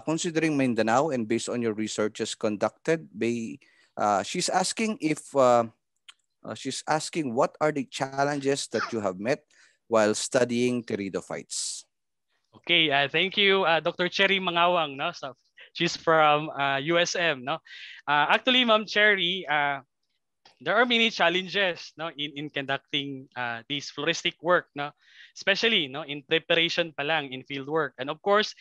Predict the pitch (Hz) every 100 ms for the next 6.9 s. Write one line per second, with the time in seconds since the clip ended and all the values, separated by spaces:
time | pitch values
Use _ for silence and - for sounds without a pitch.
0 | - 156 160 165 175 - 170 143 - 131
1 | 117 - - - _ _ - 147 151 -
2 | - - 143 - 254 240 - 262 220 208
3 | 170 185 180 165 - 180 175 156 147 131
4 | 123 - 147 - 214 214 - _ _ _
5 | _ 143 - 220 254 202 180 180 - 160
6 | 190 180 - 151 147 131 120 139